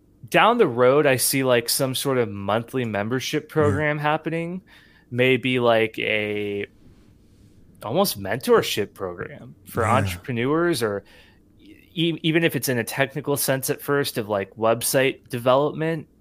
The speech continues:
Speaker 1: um, just something where people could join monthly, maybe get in, like, an exclusive Discord server. We'll have monthly or twice a month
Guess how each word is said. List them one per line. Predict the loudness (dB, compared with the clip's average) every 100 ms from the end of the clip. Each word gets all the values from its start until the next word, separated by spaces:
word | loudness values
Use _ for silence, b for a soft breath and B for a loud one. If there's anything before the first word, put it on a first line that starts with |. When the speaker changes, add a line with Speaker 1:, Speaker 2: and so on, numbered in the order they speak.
| _ -2
Speaker 1:
um, | 0 0 -4
just | -6 0
something | 0 0 0
where | 0
people | 0 -4 -4
could | -8 -4
join | -4 -2 0
monthly, | 0 0 0 0 0 -6 -8 B B B
maybe | 0 2 2
get | 0 0
in, | 0 -2
like, | -4 -6
an | -8 -10 _
exclusive | -8 -6 -2 -4 -4 -8 -6
Discord | -4 -2 -2 -2 -2
server. | -2 -2 -2 -2 -2 0 0 -2 -4 b b b -2
We'll | 0
have | 4 4 4 0 -18 _ _ _ _ _ -10
monthly | 0 2 2 0 0 2
or | 0
twice | -2 0 0 0
a | -4
month | -6 -8 -14